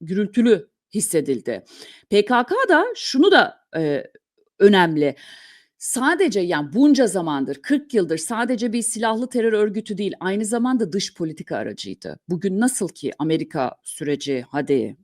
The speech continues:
işte, hadi" diyorsa, işte Bahçeli bir yandan, işte Suriye'den gelen sesler bir yanda. Şimdi belli ki burada bu sessiz gibi yürütülen bu süreçte bir denge kurulacak önümüzdeki günlerde. Ha, bu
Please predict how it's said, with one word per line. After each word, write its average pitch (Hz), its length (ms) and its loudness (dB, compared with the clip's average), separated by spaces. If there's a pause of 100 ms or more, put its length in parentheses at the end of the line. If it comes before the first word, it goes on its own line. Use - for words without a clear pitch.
(120)
işte, - 400 -10
hadi" 151 540 -2 (180)
diyorsa, 147 600 -2
işte 135 260 -10
Bahçeli 151 440 -6
bir 147 60 -4
yandan, 131 560 -4 (360)
işte - 180 -6
Suriye'den 165 640 2
gelen 147 240 2
sesler 143 540 -2 (140)
bir 185 60 0
yanda. 160 560 0 (540)
Şimdi 202 300 -2
belli 233 320 6
ki 220 340 -2 (260)
burada 233 560 2
bu 240 100 -2
sessiz 240 560 -2
gibi 196 180 -2
yürütülen 196 540 -2
bu 196 60 -4
süreçte 277 760 0 (300)
bir 247 140 -4
denge 262 600 6 (120)
kurulacak 139 760 -6
önümüzdeki 160 560 0
günlerde. 127 580 -2 (360)
Ha, 180 140 0
bu 240 340 4